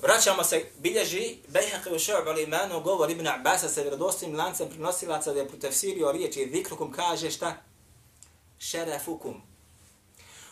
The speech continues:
U njoj, u toj knjizi se nalazi šta? Vaš šeref, vaša čast, vaš ugled, dostojanstvo, slava. Sve je tu, de.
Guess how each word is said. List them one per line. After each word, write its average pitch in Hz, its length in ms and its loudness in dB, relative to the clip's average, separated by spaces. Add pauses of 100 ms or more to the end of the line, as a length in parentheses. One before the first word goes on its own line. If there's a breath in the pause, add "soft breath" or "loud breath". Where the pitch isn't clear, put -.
(140 soft breath)
U 226 80 10
njoj, 320 640 12
u 254 40 -4
toj 285 300 12
knjizi 269 300 4
se 254 120 10
nalazi 269 400 10
šta? - 460 8 (160)
Vaš - 380 10
šeref, 233 340 8 (180)
vaša 277 340 10
čast, 240 480 8
vaš 269 180 10 (260)
ugled, 240 360 8
dostojanstvo, 233 640 10
slava. - 480 10 (960)
Sve - 180 -8
je - 140 -6
tu, 107 120 -16
de. - 100 -14